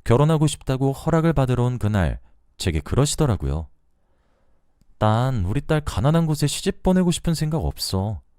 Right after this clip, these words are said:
자네가 대물림에서 받은 가난을 왜 소중한 우리 딸이 함께 책임을 져야 하는 건가? 그럼 자네는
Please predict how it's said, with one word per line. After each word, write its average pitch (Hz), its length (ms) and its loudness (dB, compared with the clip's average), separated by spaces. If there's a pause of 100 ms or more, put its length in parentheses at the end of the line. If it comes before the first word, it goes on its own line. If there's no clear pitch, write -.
(720)
자네가 123 420 4
대물림에서 127 640 2
받은 107 260 0
가난을 107 500 0 (520)
왜 104 120 6
소중한 185 460 2
우리 113 220 4
딸이 135 260 2
함께 127 220 0
책임을 160 440 0
져야 127 160 2
하는 90 140 2
건가? 71 480 -4 (960)
그럼 160 240 2
자네는 143 640 0